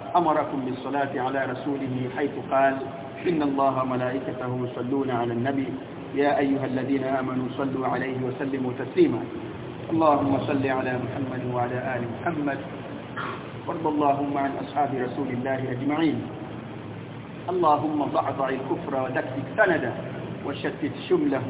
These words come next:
واقطع مدده. اللهم أعز الإسلام والمسلمين، وأذل الشرك والمشركين.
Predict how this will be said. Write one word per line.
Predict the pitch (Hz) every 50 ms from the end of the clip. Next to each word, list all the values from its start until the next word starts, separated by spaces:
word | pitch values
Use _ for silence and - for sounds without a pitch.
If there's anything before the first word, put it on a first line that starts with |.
| 127 127
واقطع | 135 151 147 - - - - 123 117 113 113 123
مدده. | 170 - 180 180 156 143 120 107 - - - - - - - - -
اللهم | 151 151 151 147 147 147 147 147 147
أعز | 147 147 151 - 151 156 139 123 139
الإسلام | 143 139 139 139 139 - - 147 147 143 139 135
والمسلمين، | 127 131 135 139 131 123 123 117 - - 135 139 175 196 180 147 117 110 - - - - - - - - - -
وأذل | 113 131 127 127 139 131 131 131
الشرك | 123 - - - 185 170 - -
والمشركين. | 175 139 131 127 127 120 117 117 117 120 - - 190 196 185 156 123 113 104